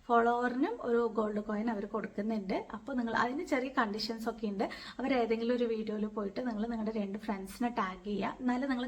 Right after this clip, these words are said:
കമന്റ് ചെയ്താലേ നിങ്ങൾ ഇതിൽ പങ്കെടുത്തു എന്നുള്ളത് അവർക്ക് അറിയുള്ളൂ. അതിന് വേണ്ടിയിട്ടാണ്. അങ്ങനെയുള്ളവർക്ക് അവർ ഗോൾഡ് കോയിൻ കൊടുക്കുന്നുണ്ട്. പിന്നെ എൻ്റെ ചാനലും ഒന്ന്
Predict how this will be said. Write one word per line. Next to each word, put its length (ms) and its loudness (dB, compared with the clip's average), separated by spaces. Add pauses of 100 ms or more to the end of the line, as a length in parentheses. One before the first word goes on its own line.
കമന്റ് 340 -2
ചെയ്താലേ 380 -2 (340)
നിങ്ങൾ 220 2
ഇതിൽ 140 4 (100)
പങ്കെടുത്തു 480 2
എന്നുള്ളത് 280 4
അവർക്ക് 300 -4
അറിയുള്ളൂ. 300 -6
അതിന് 220 -4
വേണ്ടിയിട്ടാണ്. 500 -4 (380)
അങ്ങനെയുള്ളവർക്ക് 680 2
അവർ 200 2
ഗോൾഡ് 240 -2
കോയിൻ 240 -2
കൊടുക്കുന്നുണ്ട്. 460 -6 (100)
പിന്നെ 180 -2 (100)
എൻ്റെ 160 -8 (100)
ചാനലും 400 -10
ഒന്ന് 120 -10